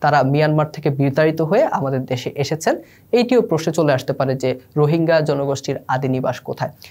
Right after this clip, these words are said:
একই সাথে অন্যান্য রাষ্ট্রগুলোতে যারা কিনা রয়েছেন, যেই সংখ্যালঘু জনগোষ্ঠী রয়েছে, সেই সংখ্যালঘু জনগোষ্ঠী সম্পর্কেও আমাদের ধারণা রাখতে হবে।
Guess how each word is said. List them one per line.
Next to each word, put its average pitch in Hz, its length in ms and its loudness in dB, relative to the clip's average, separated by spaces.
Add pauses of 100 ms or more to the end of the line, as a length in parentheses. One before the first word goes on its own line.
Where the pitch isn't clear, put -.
(120)
একই 196 240 0
সাথে 277 320 0 (340)
অন্যান্য 269 460 4
রাষ্ট্রগুলোতে 170 1080 0 (140)
যারা 156 300 4
কিনা 175 380 2
রয়েছেন, 165 500 2 (220)
যেই 151 200 4
সংখ্যালঘু 170 600 2
জনগোষ্ঠী 147 520 0
রয়েছে, 135 300 0
সেই 240 160 0
সংখ্যালঘু 165 640 2
জনগোষ্ঠী 143 500 -2
সম্পর্কেও 139 520 0
আমাদের 165 560 0 (140)
ধারণা 139 500 -2
রাখতে 123 340 -4
হবে। 123 220 -8